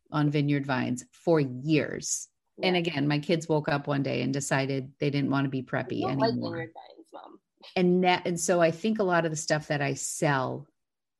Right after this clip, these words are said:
Speaker 1: I purchased. I, I would spend ninety dollars on a Shep shirt, and now I can't get thirty for it, and it just infuriates me. So I'm
Speaker 2: Yeah.
Speaker 1: a little bitter towards the brand. Um,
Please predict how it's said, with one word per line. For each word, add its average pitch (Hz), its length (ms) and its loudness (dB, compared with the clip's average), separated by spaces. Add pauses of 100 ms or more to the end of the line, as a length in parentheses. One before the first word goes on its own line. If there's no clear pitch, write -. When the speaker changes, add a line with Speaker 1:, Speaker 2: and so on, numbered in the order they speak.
(220)
Speaker 1:
I 156 240 2
purchased. - 720 -4
I, 156 260 0
I 156 160 4
would 156 180 2
spend 143 480 0
ninety 147 520 2
dollars 135 420 0
on 135 160 -2
a 127 60 -6
Shep - 320 -2
shirt, - 460 -6
and 156 140 0
now 143 220 2
I 143 80 0
can't 135 260 -4
get 123 200 -8
thirty 123 280 -4
for - 260 -8
it, - 140 -10
and 147 120 0
it 147 60 0
just 147 280 -8
infuriates 143 760 -4
me. 196 320 -4 (280)
So 196 140 0
I'm 220 60 6
Speaker 2:
Yeah. 254 60 6
Speaker 1:
a - 0 -
little 302 180 4
bitter 151 320 0
towards 180 400 -4
the 180 80 -8
brand. 190 440 -4 (120)
Um, 170 200 4